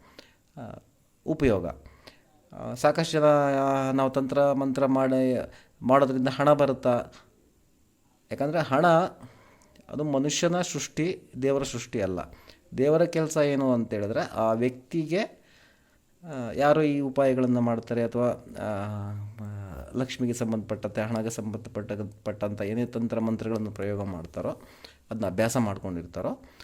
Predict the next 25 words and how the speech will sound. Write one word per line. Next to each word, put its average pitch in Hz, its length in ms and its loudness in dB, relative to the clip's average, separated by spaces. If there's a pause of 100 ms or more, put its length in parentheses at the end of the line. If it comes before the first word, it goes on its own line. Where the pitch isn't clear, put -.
(300)
ಆ 123 220 2
ವ್ಯಕ್ತಿಯ 165 500 0
ಜೀವನದಲ್ಲಿ 127 800 -2
ಹಣವನ್ನು 156 680 0
ಗಳಿಸ್ತಕ್ಕಂತಹ, 127 1120 -2
ಹಣವನ್ನು 123 480 2
ದುಡಿತಕ್ಕಂತಹ 107 920 -4 (380)
ಹೆಚ್ಚೆಚ್ಚು 165 600 0
ಅವಕಾಶಗಳು 135 580 0
ಸೃಷ್ಟಿಯಾಗ್ತಾ - 640 -2 (1000)
ಹೋಗ್ತಾವೆ. - 640 -4 (380)
So, 160 100 0
ಎ-, 131 180 -2 (240)
ಆ 104 120 -6
ಅವಕಾಶಗಳನ್ನ 165 640 4
ಒಂದು 156 420 2
ಅವಕಾಶ 143 320 0
ಸೃಷ್ಟಿಯಾಗುತ್ತೆ, 143 600 0
ಅದನ್ನ 135 180 2
ಬಳಸ್ಕೊಳ್ತಾನೆ, 135 580 0
ಎರಡನೇ 131 160 4
ಅವಕಾಶ 123 300 0
ಸೃಷ್ಟಿಯಾಗುತ್ತೆ, 123 600 -4
ಅದನ್ನ 117 200 0
ಬಳಸ್ಕೊಳ್ತಾರೆ. 113 560 -2